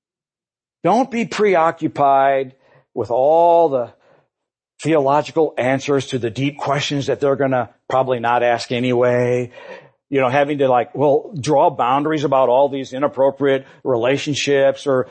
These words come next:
getting in too deep and not having the resources to meet. And what if they're weird or, you know, whatever. Just worry is a rocking chair that takes you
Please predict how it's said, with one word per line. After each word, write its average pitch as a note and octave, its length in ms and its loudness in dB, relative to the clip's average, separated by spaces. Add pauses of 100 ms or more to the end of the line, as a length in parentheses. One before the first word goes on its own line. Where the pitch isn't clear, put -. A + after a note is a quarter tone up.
(160)
getting D#3 300 2
in D#3 160 0
too E3 160 -2
deep C#3+ 320 -2
and C3 80 -2
not D3+ 180 2
having D#3+ 260 0
the C#3 60 -2
resources D3+ 640 -2
to C3+ 120 -2
meet. C#3+ 340 0
And A#2+ 100 -6
what E3+ 120 2
if D#3+ 100 -4
they're D3+ 160 2
weird D#3+ 640 2
or, B2 180 -4 (280)
you D#3+ 120 0
know, C#3+ 120 4
whatever. F3+ 440 2
Just B3 300 -4 (400)
worry F4+ 760 0 (360)
is F#3 120 2
a F#3+ 80 4
rocking B3+ 520 0
chair A#3+ 560 2
that G3+ 200 0
takes G3+ 320 -2
you G3 320 0